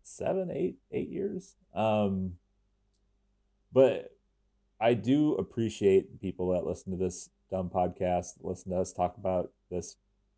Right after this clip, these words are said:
team and how frustrating it has been. Two N C double A tournaments the entire time that,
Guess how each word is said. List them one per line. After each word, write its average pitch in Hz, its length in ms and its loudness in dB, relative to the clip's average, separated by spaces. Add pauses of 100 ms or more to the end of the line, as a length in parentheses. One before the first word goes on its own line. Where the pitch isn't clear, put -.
(540)
team 101 540 -2
and 90 240 -2
how 92 160 -2
frustrating 107 760 0
it 80 120 -6
has 87 120 -2
been. 101 500 -2 (800)
Two 123 120 8
N 123 100 4
C 113 100 -8
double 110 200 4
A 101 40 6
tournaments 110 680 -4 (100)
the 95 120 0
entire 98 320 2
time 98 420 0
that, 90 160 0